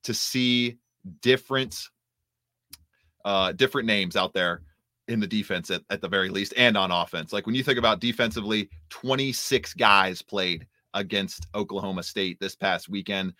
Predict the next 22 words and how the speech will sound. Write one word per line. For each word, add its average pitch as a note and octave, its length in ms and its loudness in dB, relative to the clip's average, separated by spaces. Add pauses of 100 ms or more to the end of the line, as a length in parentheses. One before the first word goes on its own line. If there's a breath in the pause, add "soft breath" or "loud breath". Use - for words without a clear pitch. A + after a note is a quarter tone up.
(140)
They G2+ 100 2
were F2 140 -4
rolling G#2 360 0
in G2+ 140 0
new G2+ 120 -2
faces. G2 720 -2 (180)
I - 40 -10
mean, F#2+ 160 -4
we G2+ 80 -4
saw F#2+ 360 2 (220)
t-, A2+ 160 -4
more, G#2+ 300 -2 (200)
like, G2 220 -6
career A#2+ 240 2
high G#2 220 4
snap G#2 280 0
totals G2 300 -2
from F#2 100 -8
guys F#2+ 140 0
like E2+ 160 -8
Rob F2+ 240 -2
Jackson, A#2+ 640 4